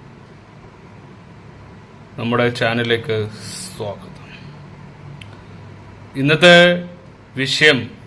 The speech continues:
ഡെയിലി വ്ലോഗ്സിൽ നമുക്ക് എക്സ്ക്ലൂസീവ് ന്യൂസ്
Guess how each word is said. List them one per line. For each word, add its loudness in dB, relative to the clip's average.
ഡെയിലി 2
വ്ലോഗ്സിൽ 0
നമുക്ക് -2
എക്സ്ക്ലൂസീവ് 2
ന്യൂസ് 0